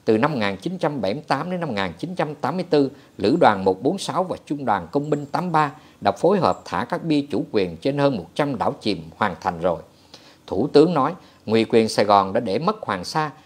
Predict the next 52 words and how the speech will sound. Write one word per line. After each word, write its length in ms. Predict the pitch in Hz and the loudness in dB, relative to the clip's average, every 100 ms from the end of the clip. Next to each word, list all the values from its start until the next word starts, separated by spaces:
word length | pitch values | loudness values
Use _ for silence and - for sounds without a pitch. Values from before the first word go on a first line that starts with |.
| _ - | _ -2
nay 220 | 143 147 | -2 2
mất 260 | 170 196 | 0 0
Trường 200 | - 92 | -2 -4
Sa 180 | 87 151 | -2 -4
nữa 260 | 143 90 127 | -2 -2 -2
là 140 | 127 | -2
mất 280 | 82 104 190 | -2 -6 0
nước, 360 | 190 226 - - | 4 4 2 -14
bằng 280 | 113 92 82 | -2 -2 0
mọi 160 | 85 90 | -6 0
giá 240 | 107 151 - | 0 0 -4
phải 100 | 117 | -4
giữ 240 | 98 113 180 | -2 -4 -2
Trường 200 | 92 82 | -4 0
Sa." 240 | 131 123 - - - - _ | -2 -2 -6 -20 -20 -20 _
Anh 180 | 139 131 131 | -4 -4 -6
trực 200 | 98 - | -10 -2
tiếp 160 | 185 - | -4 -2
chỉ 140 | 95 | -8
huy 200 | 123 143 | -4 -2
tàu 340 | 131 98 82 80 _ | 0 0 -2 -6 _
đưa 120 | 139 | -2
Đại 180 | 135 85 | 0 -2
tướng 260 | - 123 175 | -4 -6 -2
Lê 140 | 147 | -4
Đức 100 | 139 - | -4 -8
Anh 220 | 139 131 | -8 -6
ra 120 | 147 139 | -2 -2
Trường 280 | 139 87 | 0 -6
Sa. 260 | 78 135 127 - - - - | -4 -4 -4 -10 -20 -20 -10
Lời 320 | 95 98 95 | 2 4 4
thề 240 | 95 98 87 | 0 -4 -2
của 120 | - | -2
Đại 180 | 113 90 | -2 -2
tướng 280 | - 131 190 | -2 -2 -2
tại 120 | 95 | -4
đảo 180 | 87 131 | -2 -2
Trường 280 | - 90 | -2 -4
Sa 200 | 80 - | -4 -4
lớn 280 | 139 127 196 151 | 0 2 0 -4
ngày 120 | 92 | -4
bảy 240 | 82 87 | -4 -4
tháng 220 | - 175 | -4 -4
năm 160 | 170 147 - - - | -4 -4 -10 -20 -6
một 240 | 101 95 - | -2 -2 -2
chín 140 | 156 | 0
tám 220 | 185 180 | 2 0
tám 240 | 180 - 160 185 | 0 -2 -2 -6
nói 180 | 135 165 | 0 2
lên 220 | 160 139 - | 2 0 -4
tất 200 | - - | -4 0
cả, 220 | 92 | 0